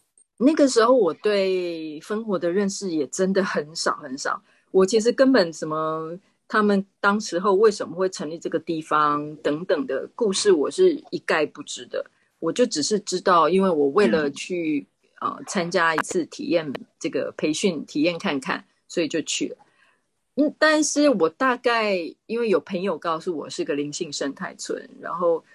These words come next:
Speaker 1: 其实我对这样的地方，老实说充满期待，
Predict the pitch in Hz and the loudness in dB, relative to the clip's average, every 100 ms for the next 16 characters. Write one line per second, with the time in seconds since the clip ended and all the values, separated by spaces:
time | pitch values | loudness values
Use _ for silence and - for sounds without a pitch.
0 | _ _ _ _ - - 185 226 226 175 | _ _ _ _ -8 -2 2 4 6 6
1 | 156 147 - - _ _ _ _ - 226 | 6 4 2 -4 _ _ _ _ 4 6
2 | 214 196 202 175 196 190 180 180 - _ | 6 2 0 -2 -6 -4 -4 -6 -16 _
3 | _ _ _ _ _ - 160 156 190 202 | _ _ _ _ _ -8 -6 -4 0 2
4 | 202 202 190 - - - - - 104 - | 2 0 0 -2 -4 -8 -8 -6 -6 -6